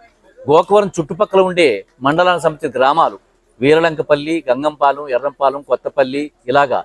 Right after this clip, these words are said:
ఎవరైతే చిన్న చిన్న గ్రామాలు ఉన్నాయో ఇరవై మూడు గ్రామాలు ఉన్నాయి. ఇరవై మూడు గ్రామాల వాళ్ళకి కూడా ఇంకొక వంద బిళ్ళలు, వంద నుంచి అంటే ఎనభై నుంచి వంద ఇస్తాం, ఎంతో ఫిగర్ తెలియదు, అది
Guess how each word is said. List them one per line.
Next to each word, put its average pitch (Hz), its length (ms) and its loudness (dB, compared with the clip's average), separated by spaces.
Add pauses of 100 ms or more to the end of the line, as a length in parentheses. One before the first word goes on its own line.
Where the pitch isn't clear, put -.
ఎవరైతే 143 360 2
చిన్న 139 240 -8
చిన్న 143 200 -2
గ్రామాలు 127 400 2
ఉన్నాయో 127 340 -2
ఇరవై 151 280 4
మూడు 143 260 -6
గ్రామాలు 165 380 2
ఉన్నాయి. 147 220 -2 (680)
ఇరవై 175 220 6
మూడు 196 200 4
గ్రామాల 160 360 2
వాళ్ళకి 139 360 0
కూడా 147 260 0 (200)
ఇంకొక 156 300 -2
వంద 135 280 2
బిళ్ళలు, 151 400 0 (340)
వంద 139 160 0
నుంచి 143 200 -2
అంటే 151 180 -4 (120)
ఎనభై 151 320 2
నుంచి 147 300 -2
వంద 147 220 0
ఇస్తాం, 143 220 0
ఎంతో 139 220 -2 (520)
ఫిగర్ 135 200 -8
తెలియదు, 120 260 -8
అది 117 120 -8